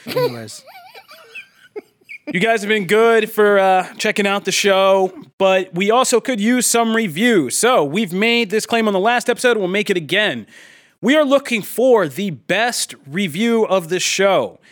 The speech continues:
Speaker 2: And if we, when we find it, we are going to take the best review. We are going to read it on air, and the person who wrote it will get a free comic book t-shirt. So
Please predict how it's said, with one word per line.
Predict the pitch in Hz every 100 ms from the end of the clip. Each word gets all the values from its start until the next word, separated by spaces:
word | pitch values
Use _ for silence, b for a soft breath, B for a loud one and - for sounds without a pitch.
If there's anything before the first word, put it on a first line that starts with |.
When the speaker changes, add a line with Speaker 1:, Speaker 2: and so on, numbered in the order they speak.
| b _
Speaker 2:
And | 139 143 151 151
if | 143 151
we, | 175 175
when | 160 190 220
we | 220
find | - 214 226 233
it, | 262 -
we | 160 175
are | 180 175
going | 175 170
to |
take | 156 214 226
the | 151
best | 170 180 -
review. | 175 139 180 226
We | 170
are | 160
going | 143 151
to | 135
read | 135 269 226
it | 165
on | 165 151
air, | - 147 175 190
and | 185 160
the | 147
person | - 262 -
who | 185 151
wrote | 143 170
it |
will | 151
get | 165 165
a |
free | - - 285 339 254 254 b b _ _
comic | - 233 254 -
book | 214 214
t-shirt. | 214 190 - 107 - b b b b
So | - - - 269 247 107